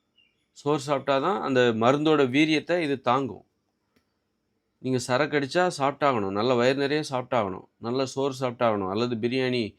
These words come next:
அல்லது மாமிசம், அல்ல-, அல்லது பூரி, பொங்கல்னு எதாவது சாப்பிட்டாகணும் சரக்கு அடிச்சா. அப்ப தான் இந்த சரக்குங்கிறது உங்க உடம்ப தாங்கும். அ, இல்லைன்னா வச்சுக்கோங்க, உடம்பு வீணா போயிடும். அதுபோல மாத்திரை சாப்பிட்டுட்டு வயிறு நிறைய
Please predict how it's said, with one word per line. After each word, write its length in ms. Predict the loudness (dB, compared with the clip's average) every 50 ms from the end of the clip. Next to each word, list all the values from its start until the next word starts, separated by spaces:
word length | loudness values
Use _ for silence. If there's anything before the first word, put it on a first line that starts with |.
| _ _ _ _ _ _
அல்லது 300 | -6 -2 -2 0 0 0
மாமிசம், 600 | 0 0 0 0 0 -2 -4 -4 -6 -6 -6 -6 -8 -10 _ _ _ _ _ _ _ _
அல்ல-, 240 | -4 -4 -4 -4 -6 -10 _ _ _
அல்லது 340 | -4 0 4 4 4 4 4
பூரி, 340 | 2 2 2 2 2 2 0
பொங்கல்னு 600 | 0 0 -2 -2 0 0 0 0 0 -2 -2 -2
எதாவது 300 | -2 0 0 0 0 0
சாப்பிட்டாகணும் 440 | 0 0 0 2 0 0 0 0 -2
சரக்கு 380 | -4 -4 -2 -2 -2 -2 -2 -4
அடிச்சா. 240 | -4 -6 -10 -10 -12 -14 _ _ _ _ _ _ _ _ _ _ _ _ _ _ _ _ _ _ _ _ -20 -20 _
அப்ப 240 | -10 -6 -6 -2 -2
தான் 140 | 0 0
இந்த 160 | 2 0 0 -2
சரக்குங்கிறது 720 | 0 0 0 2 2 0 -2 -4 -4 -2 -2 -2 -2 -2
உங்க 240 | -2 -2 -2 0 0
உடம்ப 360 | 2 2 2 0 0 -2 -2
தாங்கும். 400 | -2 -2 -2 -2 -2 -6 -8 -12 _ _ _ _ _ _ _ _ _ _ _
அ, 80 | -6 -4 -2 0 0 0 -2 -2 -2
இல்லைன்னா 380 | -2 -2 -2 0 0 -2 -2 -4
வச்சுக்கோங்க, 380 | -4 -6 -8 -8 -8 -6 -6 -6
உடம்பு 380 | -6 -4 -4 -2 -2 0 -2
வீணா 200 | -2 -2 -2 -4
போயிடும். 280 | -4 -6 -8 -12 -10 -8
அதுபோல 300 | -8 -4 -2 -2 -2 0
மாத்திரை 400 | 0 0 0 0 0 -4 -6 -2
சாப்பிட்டுட்டு 420 | -2 -2 -2 -2 -4 -4 -2 -2 -2 -2 -4 -8 _ _ _ _ _
வயிறு 240 | -2 2 2 2 2
நிறைய 240 | 2 2 2 2 0